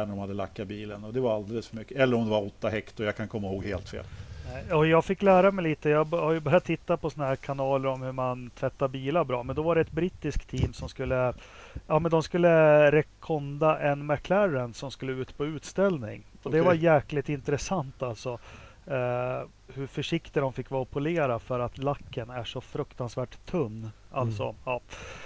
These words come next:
Speaker 2: Skit i samma, men jag tror det har med vikten att göra. Eh, sista då, Olof Laneryd. Sätta ihop ett team, två förare, en reserv och en stallchef. Eh, välj med en power unit. Det har vi gjort förut.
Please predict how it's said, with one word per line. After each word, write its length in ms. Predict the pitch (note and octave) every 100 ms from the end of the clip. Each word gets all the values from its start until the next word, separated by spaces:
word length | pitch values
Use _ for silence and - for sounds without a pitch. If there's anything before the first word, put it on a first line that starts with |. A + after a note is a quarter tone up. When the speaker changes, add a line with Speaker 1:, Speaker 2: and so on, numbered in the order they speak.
| - -
Speaker 2:
Skit 260 | - F#3 F#3
i 60 |
samma, 320 | E3+ F3+ D#3
men 120 | C#3+ E3
jag 100 | F3
tror 180 | G3
det 60 | F#3+
har 140 | E3+
med 140 | F3 E3
vikten 360 | F3+ - D3+
att 60 | C3
göra. 400 | B2 C#3 E3+ D#3+
Eh, 60 | D#3+
sista 460 | F#3+ F3+ - G3
då, 220 | D#3+ C#3+ D#3
Olof 360 | F3 E3+ E3+
Laneryd. 480 | F3 E3 E3 D#3 B2+
Sätta 400 | - E3+ - F3+
ihop 380 | D#3+ F3 - -
ett 180 | D3+ -
team, 340 | - E3 B2+
två 280 | A#2 D#3+ D#3+
förare, 420 | - D3+ C#3+ C#3+
en 120 | C#3 C3+
reserv 460 | C3 E3 C#3+ B2
och 80 | B2+
en 100 | B2
stallchef. 880 | - D3+ C3 B2 - F3 A#2+ - -
Eh, 800 | B2+ B2+ B2 A#2+ A#2+ A#2+ A#2+ A#2 - - C3 B2 - - - -
välj 380 | C3 C3 C#3 C#3
med 140 | C3
en 60 | B2
power 500 | C#3 D#3 D3 B2 A#2
unit. 280 | A2+ A#2 - -
Det 160 | C3
har 140 | C3+ D#3
vi 100 | D#3+
gjort 220 | D#3+ -
förut. 520 | C#3+ C#3 C#3+ - -